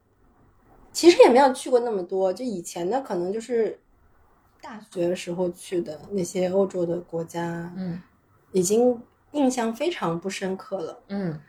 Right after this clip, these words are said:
Speaker 1: 可能日本一定是可以排到前三的吧。
Speaker 2: 嗯。
Speaker 1: 其他就是非常，非常大众化，
Speaker 2: 嗯。
Speaker 1: 欧洲的一些国家。
Speaker 2: 嗯。
Speaker 1: 嗯，尼泊尔啊，或者是加拿大啊。
Speaker 2: 嗯。嗯。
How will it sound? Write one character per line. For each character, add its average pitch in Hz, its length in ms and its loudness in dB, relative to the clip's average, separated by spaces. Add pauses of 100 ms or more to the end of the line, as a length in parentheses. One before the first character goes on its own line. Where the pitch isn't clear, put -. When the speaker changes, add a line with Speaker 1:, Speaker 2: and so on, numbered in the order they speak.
(140)
Speaker 1:
可 - 120 -6
能 196 140 4
日 349 180 10
本 180 240 4
一 190 60 4
定 247 120 4
是 240 120 -2
可 208 100 -4
以 202 80 4
排 190 140 -8
到 190 100 4
前 175 260 -4
三 196 280 -2
的 185 80 -2
吧。 - 120 -14 (180)
Speaker 2:
嗯。 180 300 -2 (480)
Speaker 1:
其 - 160 -6
他 311 160 6
就 403 120 2
是 339 120 6
非 381 200 4
常， 202 580 2
非 269 220 0
常 214 580 -4 (260)
大 254 160 6
众 196 240 2
化， 185 240 -8 (300)
Speaker 2:
嗯。 208 160 0
Speaker 1:
欧 196 100 4
洲 190 200 0
的 185 100 -2
一 180 100 -2
些 180 220 -6
国 175 180 -4
家。 180 400 -6
Speaker 2:
嗯。 185 360 -4 (480)
Speaker 1:
嗯， 180 600 -2 (100)
尼 185 120 2
泊 180 220 0
尔 165 200 -2
啊， 170 360 -6 (120)
或 196 80 -8
者 185 140 0
是 180 320 -2
加 180 140 -2
拿 185 100 4
大 196 100 2
啊。 185 460 -2
Speaker 2:
嗯。 185 200 0
嗯。 165 80 -4